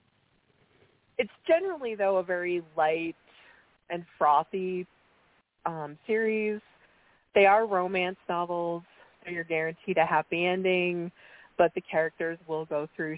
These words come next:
some intense emotions before they get there. They are still comfort reads. There's nothing so traumatic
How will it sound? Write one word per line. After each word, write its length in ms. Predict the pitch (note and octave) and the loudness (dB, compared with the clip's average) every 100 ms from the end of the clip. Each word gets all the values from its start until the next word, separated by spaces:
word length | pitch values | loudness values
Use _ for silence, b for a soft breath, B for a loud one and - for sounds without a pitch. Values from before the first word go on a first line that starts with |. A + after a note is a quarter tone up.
| - | -6
some 440 | D#3 D3 D3 C#3+ C#3+ _ _ _ - | -6 -6 -8 -14 -18 _ _ _ -6
intense 400 | F3 - D#3+ D#3 | -6 -4 -4 -4
emotions 520 | E3 D#3+ D3 - D3+ D3 - | -6 -4 -4 -6 -12 -10 -12
before 280 | D#3 D3 D3 | -2 2 4
they 160 | D3 | 4
get 180 | F#3 B3 - | 4 2 4
there. 460 | C#4 C4+ C4+ C4 - b b b b b b _ - | 4 4 2 0 -4 b b b b b b _ 0
They 120 | C#4+ | 2
are 280 | C4 A#3 A#3+ - | 6 4 2 -4
still 160 | A#3+ | -4
comfort 480 | G#3 - F3+ G#3+ G#3 | -4 -4 -4 -4 -4
reads. 300 | G#3 G3+ G3 - | -2 -2 -4 -6
There's 140 | F3 - | -8 -4
nothing 440 | E3 E3+ D#3 D3+ D3 - _ _ _ _ _ _ _ | -6 -4 -6 -6 -14 -20 _ _ _ _ _ _ _
so 180 | G#3 E3+ - | 2 2 -2
traumatic 580 | G3 E3 D3+ D3+ D3+ | -10 -4 0 2 2